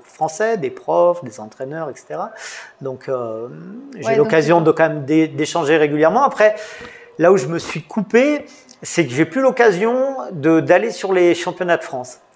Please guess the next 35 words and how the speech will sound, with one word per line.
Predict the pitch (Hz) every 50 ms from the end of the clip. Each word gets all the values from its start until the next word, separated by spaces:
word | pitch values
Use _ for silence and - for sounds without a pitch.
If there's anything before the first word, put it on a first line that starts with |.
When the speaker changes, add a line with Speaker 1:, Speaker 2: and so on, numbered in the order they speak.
| _ _ -
Speaker 2:
D'accord. | 240 240 240 240 233 208
Speaker 1:
Et | 165 156 156 147
ça, | - - 220
c'est, | 214 214 - 170 165
c'est | 165 - - -
un | 156 143 147 143
vrai | 131 139 160 208
manque, | 202 190 214 247 - - - - - - - - _ _ _ -
euh, | - - 147 143 143 143 139 139 135 131 131 127 127 127 131 135 135 143 143 143 147 147 151 147 143 -
parce | - - -
que | - 196 185
c'était | 190 - 156 - - 151
là | 143 151 170 180 190
où | 185 170 165 165 139
j'ai | 123 139 135
l'occasion | 135 139 139 - 147 127 139 147 147
de | 143 131
rencontrer | 139 - 120 135 123 - 131 - 143 123
certaines | - 135 - - 135 131
personnes | 131 135 - - 147 147 143
que | - 131
je | 113
vois | 113 117 107
pas | - 131
souvent, | - - 214 196 175 170 170 175 170 170 170
d'échanger | 165 147 131 - 233 135 127 123
Speaker 2:
D'accord. | 139
Speaker 1:
avec | 135 135 165 170 170 -
eux, | 156 151 156 156 156 160 160 156 160 - - - - - _
et | - 135
puis | - - 151
de | 131 147
voir | 143 127 131 156 160 160 147
aussi | 131 117 - - - 160 151
le, | 139 127 120 120 117 120 123